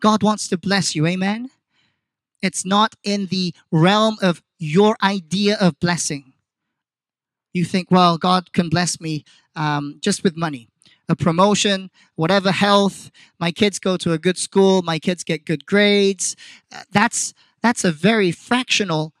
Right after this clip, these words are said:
uh, portion of blessing. The main blessing God wants to give us is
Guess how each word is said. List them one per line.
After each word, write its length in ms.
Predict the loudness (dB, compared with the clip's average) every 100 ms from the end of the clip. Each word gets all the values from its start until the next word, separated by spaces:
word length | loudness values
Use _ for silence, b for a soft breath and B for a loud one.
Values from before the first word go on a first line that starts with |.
| _
uh, 180 | -12 -10
portion 500 | 0 2 2 0 -2
of 200 | 0 0
blessing. 540 | 0 -2 -2 -8 -10 _ b b b b _ _
The 120 | -6
main 320 | -2 -2 -4
blessing 400 | -2 0 0 -4
God 200 | 0 0
wants 220 | 0 -4 -6
to 120 | -10
give 260 | -8 -6
us 300 | -4 -4 -6 -8
is 360 | -4 -2 -2